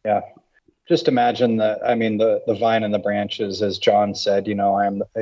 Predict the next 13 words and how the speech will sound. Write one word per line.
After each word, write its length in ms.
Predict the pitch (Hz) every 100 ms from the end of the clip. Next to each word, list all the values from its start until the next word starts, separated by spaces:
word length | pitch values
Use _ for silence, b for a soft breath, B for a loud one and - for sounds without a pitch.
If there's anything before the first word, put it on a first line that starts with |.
| 107
he 120 | 117
is 100 | 113
the 60 | 104
vine, 280 | 107 101 101
we 120 | 104
are 80 | 101
the 80 |
branches. 760 | 98 98 95 92 92 90 - - -
He 140 | 113
that 120 | 101
abideth 500 | 98 98 107 110 -
in 360 | 110 104 104 104 _ _
Christ, 600 | 127 131 101 - -